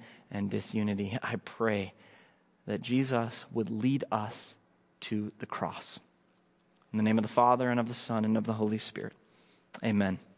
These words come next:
Please pray with me. Lord God, we thank you for the word of the cross, which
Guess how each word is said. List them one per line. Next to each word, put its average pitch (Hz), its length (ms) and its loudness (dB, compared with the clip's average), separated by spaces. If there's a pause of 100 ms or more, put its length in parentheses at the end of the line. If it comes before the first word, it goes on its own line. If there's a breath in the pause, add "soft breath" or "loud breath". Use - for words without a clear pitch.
(500)
Please - 200 2
pray 110 160 2
with 98 220 -2
me. 98 160 -4 (1800 soft breath)
Lord 131 240 8
God, 135 160 8
we 139 80 4
thank 139 320 2
you 131 160 6
for 113 400 6
the 110 100 2
word 127 400 8
of 107 280 -2
the - 80 -8
cross, - 600 -2 (1300 loud breath)
which 113 280 0